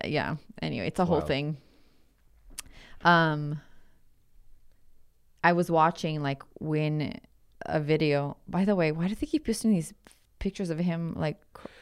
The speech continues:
Speaker 2: They have the worst
Speaker 1: mid-cry?
Speaker 2: pictures of him. They have
Speaker 1: It's
Speaker 2: the
Speaker 1: really
Speaker 2: worst picture.
Speaker 1: sad. Like, why did they do
Speaker 2: Is this on Fox News? I don't know why Fox News would
Speaker 1: Yeah.
Speaker 2: capture that.
Speaker 1: I know.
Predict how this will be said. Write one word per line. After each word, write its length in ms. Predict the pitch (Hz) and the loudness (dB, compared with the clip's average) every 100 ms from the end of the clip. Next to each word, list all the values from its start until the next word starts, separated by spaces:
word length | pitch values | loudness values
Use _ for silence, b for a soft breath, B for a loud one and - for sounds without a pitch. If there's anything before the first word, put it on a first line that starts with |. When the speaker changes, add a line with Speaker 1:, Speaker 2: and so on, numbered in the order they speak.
| B | B
Speaker 2:
They 120 | 196 | 6
have 120 | - | 8
the 60 | 247 | 8
worst 260 | 180 170 160 | 10 10 10
Speaker 1:
mid-cry? 140 | 170 180 | 8 6
Speaker 2:
pictures 240 | 151 117 | 6 4
of 100 | 110 | 4
him. 140 | 98 | 2
They 80 | 101 | 2
have 80 | 143 | 2
Speaker 1:
It's 60 | 156 | 4
Speaker 2:
the 60 | |
Speaker 1:
really 120 | 381 415 | 8 8
Speaker 2:
worst 140 | 359 | 8
picture. 160 | - 247 | 6 6
Speaker 1:
sad. 280 | 196 175 - | 6 4 2
Like, 160 | 240 | 0
why 100 | 262 | 4
did 140 | 359 427 | 6 6
they 80 | 311 | 6
do 160 | 277 | 4
Speaker 2:
Is 80 | 117 | 4
this 180 | 156 - | 4 2
on 120 | 226 | 0
Fox 240 | 220 202 185 | 2 2 2
News? 160 | 165 | 2
I 80 | 147 | 2
don't 100 | 196 | 2
know 80 | 214 | 4
why 120 | 143 | 4
Fox 280 | 135 135 - | 4 0 0
News 140 | 147 123 | 0 0
would 80 | 110 | 0
Speaker 1:
Yeah. 40 | |
Speaker 2:
capture 260 | 87 - 80 | -2 -2 -4
that. 160 | 73 | -4
Speaker 1:
I 140 | - 196 | -2 0
know. 400 | 190 185 180 | 0 0 -2